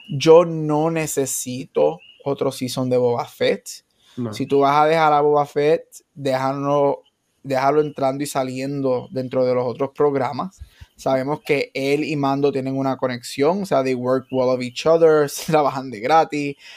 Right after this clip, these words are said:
Speaker 1: este, igual con Fennec, o sea, deja estos personajes coming into the, los main flagship shows que tú nos vas a dar, que son Mandalorian, Ahsoka, y sabremos qué más viene por ahí.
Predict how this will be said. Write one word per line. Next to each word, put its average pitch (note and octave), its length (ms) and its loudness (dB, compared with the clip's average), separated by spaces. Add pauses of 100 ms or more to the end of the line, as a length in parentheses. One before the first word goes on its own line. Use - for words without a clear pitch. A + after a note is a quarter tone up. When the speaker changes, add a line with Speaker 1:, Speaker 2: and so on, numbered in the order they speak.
(240)
Speaker 1:
este, B2+ 420 -4
igual B2 440 -2
con B2 200 -4
Fennec, E3+ 440 2
o C#3+ 40 -4
sea, C3+ 160 2
deja C3+ 180 0
estos E3+ 200 0
personajes F3+ 640 2
coming D3 380 -4
into D#3 380 -4
the, C3+ 200 -2 (360)
los C3+ 240 2
main C3+ 320 -6
flagship - 580 0
shows C3 420 0
que B2+ 120 -6
tú - 100 -8
nos B2 160 -4
vas B2 140 -2
a C3 80 2
dar, D#3+ 320 4 (360)
que B2+ 140 -2
son C#3 380 2
Mandalorian, C#3+ 960 0
Ahsoka, C3 760 2 (400)
y B2+ 220 -6 (420)
sabremos C3 540 0
qué C#3+ 80 0
más B2+ 180 -2
viene C3+ 240 0
por C3 160 0
ahí. A2+ 260 -4